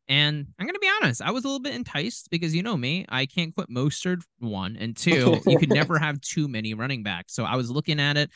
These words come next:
Speaker 1: so I got my third option. I was like, "Ah, I don't know if I can do that." Plus, uh, I think we, we,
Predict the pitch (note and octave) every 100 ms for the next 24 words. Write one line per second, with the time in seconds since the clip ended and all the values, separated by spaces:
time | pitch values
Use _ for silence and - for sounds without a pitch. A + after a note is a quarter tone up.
0 | - _ - B2 A2+ C#3 D#3 C#3+ C#3+ C#3
1 | C3 - - - - - C3+ C3 A#2+ B2
2 | G#2+ A2 A2 C#3 C3+ C#3 - C#3+ B2+ -
3 | - _ _ - B2 D3+ B3+ G#3+ F#3 D#3